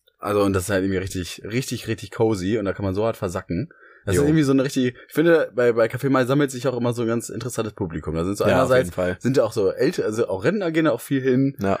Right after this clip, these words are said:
Speaker 1: aber ganz, ganz viele wirklich auch so Erstis, die dann so sagen, hey, lass mal eine Lerngruppe bilden und sich dann da an irgendwie so eine, äh, an so einen Tisch setzen und das, äh, freie W lan genießen, weil bei ihnen der Erstanschluss in der neuen W G noch nicht da ist.
Speaker 2: Aber über eine Sache muss man beim Café Mai reden.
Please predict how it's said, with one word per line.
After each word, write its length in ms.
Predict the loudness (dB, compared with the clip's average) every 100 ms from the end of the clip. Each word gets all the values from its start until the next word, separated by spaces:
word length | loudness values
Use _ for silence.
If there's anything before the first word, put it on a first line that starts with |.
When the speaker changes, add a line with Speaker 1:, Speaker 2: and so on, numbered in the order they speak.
| -2
Speaker 1:
aber 180 | -2
ganz, 240 | 0 0 0
ganz 180 | -2 0
viele 220 | 0 0
wirklich 240 | -2 -4
auch 80 | -6
so 100 | -8
Erstis, 720 | -2 0 0 -4 -6 -6 -4
die 80 | -2
dann 220 | 0 0
so 120 | 0
sagen, 320 | 0 0 0 -2
hey, 200 | -4 -2
lass 180 | -4 -6
mal 100 | -6
eine 80 | -2
Lerngruppe 400 | -2 -2 -4 -4
bilden 420 | -2 0 0 -2
und 120 | -6
sich 140 | -12 -6
dann 120 | -2
da 120 | -2
an 100 | -4
irgendwie 200 | -4 -6
so 60 | -4
eine, 220 | -4 -4 -10 -20 -20 _
äh, 160 | -2 -2 -6 -10
an 120 | -8
so 60 | -8
einen 40 | -6
Tisch 220 | -6 -2
setzen 420 | -2 -2 -4 -6
und 100 | -4
das, 220 | -6 -6
äh, 260 | -8 -6 -6
freie 300 | -6 -4 -2
W 80 | -2
lan 180 | -2 -2
genießen, 400 | -2 -4 -2 0
weil 140 | 2
bei 120 | 2 2
ihnen 160 | 2
der 120 | 2
Erstanschluss 640 | 0 -2 -2 -6 -4 -4 -4
in 80 |
der 180 | -4 -4
neuen 240 | -2 -4 -4
W 80 |
G 140 | -6 -6
noch 100 | -6
nicht 180 | -8 -8
da 100 | -6
ist. 220 | -6 -6 -14 -16 -4
Speaker 2:
Aber 180 | 2
über 200 | 4 4
eine 200 | 2 0
Sache 220 | 0 0 0
muss 140 | 0
man 120 | 0
beim 100 | 0
Café 240 | -2 0 2
Mai 180 | 2
reden. 400 | 4 4 2 -2